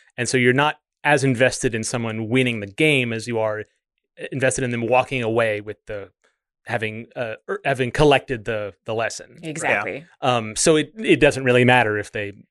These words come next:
Speaker 1: mechanically solve it.
Speaker 2: Yeah, well, they are gonna be, they're gonna be learning the same things, whether they learn or they, they, they win it or they
Speaker 1: Yeah.
Speaker 2: lose it. But it's just not so, I mean, it,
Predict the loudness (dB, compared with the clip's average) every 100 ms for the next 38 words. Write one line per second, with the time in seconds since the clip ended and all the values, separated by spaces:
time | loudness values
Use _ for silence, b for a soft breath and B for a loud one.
0 | -14 -12 -10 -12 -14 -12 -10 -2 4 6
1 | 6 8 8 8 6 6 4 4 4 4
2 | 2 4 4 6 4 4 4 4 2 2
3 | 2 -2 -2 -2 0 0 2 0 0 0
4 | 0 -2 -6 -10 _ 0 0 0 -4 -4
5 | -2 0 2 2 2 2 -2 -4 -6 -6
6 | -6 -8 -10 _ b -2 4 6 6 2
7 | 0 0 2 0 -2 -6 _ _ -2 2
8 | 4 4 2 -2 -8 -6 -2 0 -2 -8